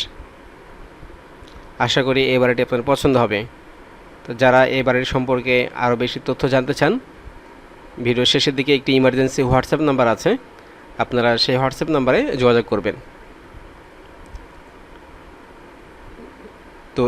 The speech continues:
এই বাড়িটির প্যাকেজ দাম দুই কোটি নব্বই লক্ষ টাকা। পছন্দ হলে কিছুটা কমাতে পারে। আমাদের অফিসেই সরাসরি সাক্ষাতে মালিকের সঙ্গে দামসহ সব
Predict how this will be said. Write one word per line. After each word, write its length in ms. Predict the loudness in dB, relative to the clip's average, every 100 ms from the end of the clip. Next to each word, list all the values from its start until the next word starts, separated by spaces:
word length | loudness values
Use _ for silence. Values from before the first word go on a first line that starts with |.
| 4
এই 60 | 4
বাড়িটির 300 | 4 4 2 2
প্যাকেজ 260 | 0 0 0 2
দাম 120 | 2 0 -8 -18 -18 -2
দুই 140 | 0 2
কোটি 200 | 2 2 2 4
নব্বই 280 | 2 4 4 4
লক্ষ 160 | 2 0 0
টাকা। 160 | -2 -8 -12 -20 -20 -20 -10 -2
পছন্দ 300 | 0 2 2 2
হলে 160 | 4 2 0 -10 -20 -20 -20 -20 -8
কিছুটা 280 | -8 -2 -2 2
কমাতে 260 | 2 2 0 -2
পারে। 160 | -2 -6 -14 -20 -20 -20 -20 -20 -20 -20 -20 -20 -20 -20 -4 2
আমাদের 240 | 4 6 6
অফিসেই 340 | 4 2 2 0 2
সরাসরি 400 | 4 4 2 0 2
সাক্ষাতে 380 | 0 0 0 2 4
মালিকের 320 | 2 2 0 2
সঙ্গে 220 | 2 2 0 -4 0
দামসহ 400 | 2 2 0 0 0 -2 -10 -20 -12 2
সব 160 | 6